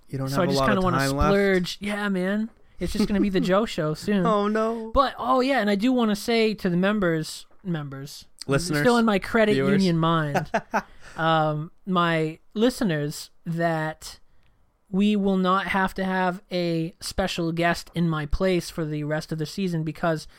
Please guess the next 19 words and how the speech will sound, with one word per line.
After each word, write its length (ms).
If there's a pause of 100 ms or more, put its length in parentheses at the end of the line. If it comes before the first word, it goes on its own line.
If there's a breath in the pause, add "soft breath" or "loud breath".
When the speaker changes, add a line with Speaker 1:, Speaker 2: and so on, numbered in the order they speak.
(320 soft breath)
Speaker 2:
to 180
my 220
knowledge, 680
I 140
still 260
don't 140
have 220
a 40
date, 720 (460 soft breath)
but 560
I 140
will 200
be 140
getting 360
them 340 (180)
in 140
a 60
couple 280
days. 560